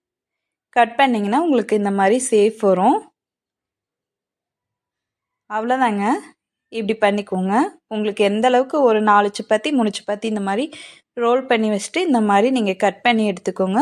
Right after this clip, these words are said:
உங்களுக்கு வந்து நூடுல்ஸ் மாதிரி கிடைக்கும். இப்ப டிஃபன் பாக்ஸ்க்குலாம் நீங்க இந்த மாதிரி நூடுல்ஸ் பண்ணி கொடுங்க. காலியாகி தான் வரும்.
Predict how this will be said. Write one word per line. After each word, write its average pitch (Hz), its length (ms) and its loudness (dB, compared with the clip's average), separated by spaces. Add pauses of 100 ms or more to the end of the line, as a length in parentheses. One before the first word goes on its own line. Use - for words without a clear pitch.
உங்களுக்கு 214 380 2
வந்து 202 300 2 (540)
நூடுல்ஸ் 262 460 -2
மாதிரி 233 240 2
கிடைக்கும். 190 520 -2 (4000)
இப்ப 247 280 0
டிஃபன் 277 360 0
பாக்ஸ்க்குலாம் 254 580 2
நீங்க 233 160 2
இந்த 214 160 0
மாதிரி 220 240 2
நூடுல்ஸ் 220 420 0
பண்ணி 202 220 0
கொடுங்க. 196 320 -2 (100)
காலியாகி 196 460 2
தான் 208 220 -4
வரும். 190 300 -2